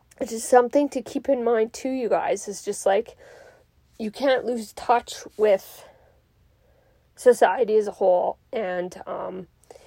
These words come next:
you know, the space that a lot of people in our world, uh, unfortunately live in, you know? Um, so it just, yeah, a reminder on that, like, this isn't necessarily about us,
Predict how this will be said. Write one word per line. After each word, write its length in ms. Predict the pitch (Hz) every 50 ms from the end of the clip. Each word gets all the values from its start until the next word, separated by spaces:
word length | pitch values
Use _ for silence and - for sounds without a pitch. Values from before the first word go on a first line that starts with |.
| _ _ _
you 100 | - 226
know, 260 | 214 185 175 175 175 - _ _ - - -
the 160 | - 190 214
space 400 | 208 - - - 196 190 208 - -
that 160 | - 202 196
a 40 | 190
lot 260 | 185 185 185 185 185
of 100 | 190 -
people 460 | - - 247 240 - 190 185 185 -
in 160 | - - 190
our 180 | 185 185 185 180
world, 600 | 175 180 185 185 185 180 180 180 180 - 214 240 _ _ _ -
uh, 380 | - 196 175 175 180 185 180 - - -
unfortunately 640 | 202 196 - - 196 196 - - 202 - - 196 226 202 - _ _ _ _ _ _ _ -
live 260 | - 185 190 202 262
in, 300 | - 269 - - 175 190 - _ _ _
you 140 | - 190 196
know? 320 | 220 220 - 202 240 285 _ _ -
Um, 380 | 220 214 196 180 180 175 175 165 _ - - - - - - - _ _
so 480 | - - - - 226 185 185 - - - _ -
it 160 | - 220 196
just, 460 | 190 202 214 208 - - - - - _ _ _
yeah, 280 | - 262 262 220 - -
a 60 | 202
reminder 500 | 190 190 196 190 190 196 214 220 214 208
on 140 | 208 202 196
that, 280 | 196 214 196 185 - - -
like, 320 | 190 175 - - - - - - _ - - - - - - _ _ _ _ _ _ _ _ _
this 220 | - 226 220 -
isn't 340 | - 240 214 254 247 - - _ _ _
necessarily 720 | - 220 208 - - 247 - - 208 226 214 208 202 202 196
about 440 | 180 180 170 - 170 180 196 196 196
us, 420 | 202 220 269 277 - - - -